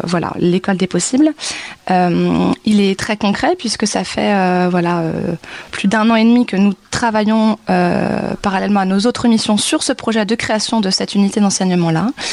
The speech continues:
Euh, les subventions nous viennent, euh,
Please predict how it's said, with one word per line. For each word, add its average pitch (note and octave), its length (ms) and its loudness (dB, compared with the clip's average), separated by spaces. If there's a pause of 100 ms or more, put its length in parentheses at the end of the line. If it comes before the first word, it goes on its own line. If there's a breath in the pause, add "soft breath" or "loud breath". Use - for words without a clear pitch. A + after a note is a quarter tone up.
(360 loud breath)
Euh, F3 240 2
les F#3+ 100 2
subventions G#3+ 640 0
nous G3+ 160 4
viennent, G3 340 2
euh, E3+ 340 0